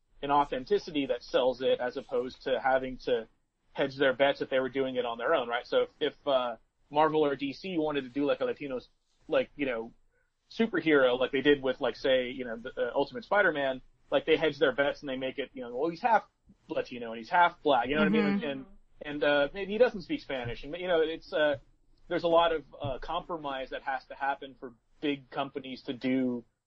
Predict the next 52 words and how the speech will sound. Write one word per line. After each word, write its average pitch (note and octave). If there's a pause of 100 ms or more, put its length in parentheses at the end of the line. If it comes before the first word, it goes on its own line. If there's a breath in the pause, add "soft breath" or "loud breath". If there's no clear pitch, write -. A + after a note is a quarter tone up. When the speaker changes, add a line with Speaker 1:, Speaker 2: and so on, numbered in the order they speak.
(320)
Speaker 1:
these D3
intimate C#3+
stories, D#3+
whereas C3+
we're C#3+
better B2+
equipped C#3
to C3+
tell D#3
it C#3
in C3+
an B2
authentic C#3
voice C3
that C3+
will B2
resonate B2+
with B2+
the A#2
people C3
it's -
intended E3
for, B2 (320)
and C#3
then C#3
we C#3+
can C#3
prove E3
to C#3
them D3
that B2
that C3
resonance, C3 (420)
uh, B2+
has C3
a, B2
uh, A#2 (520)
has D#3
a C#3
number C#3+
attached -
to A#2
it, A#2
right? A#2
That A#2
there's C3
enough C#3
of B2+
these B2
people B2
out C#3
there A2+